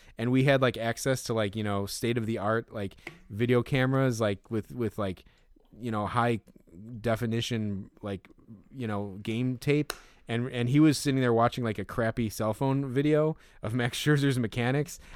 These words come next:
I would be pretty pissed. I'd be like, "Castellani, put that damn phone away and we'll get in the video room." He's like, "But coach, I got this video I shot on my phone in, you know, tw-, two thousand eleven." It's like, "God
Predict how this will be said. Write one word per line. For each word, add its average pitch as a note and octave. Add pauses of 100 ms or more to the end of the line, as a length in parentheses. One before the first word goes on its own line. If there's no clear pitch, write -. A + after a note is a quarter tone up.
I C3
would D3+
be D#3
pretty C#3
pissed. B2
I'd A#2
be B2
like, B2 (340)
"Castellani, G#3
put A3+
that G3
damn G3
phone G3
away F#3+ (160)
and C#3+
we'll D#3+
get G3+
in G#3
the F3+
video F3+
room." C3 (180)
He's B2+
like, C#3
"But E3
coach, A3
I E3+
got F#3
this F3+
video G#3+
I D#3+
shot E3
on D#3+
my D3
phone G3
in, C3+ (260)
you D#3
know, D3
tw-, E3
two F3+
thousand E3
eleven." D3+
It's G#2
like, C#3+
"God C4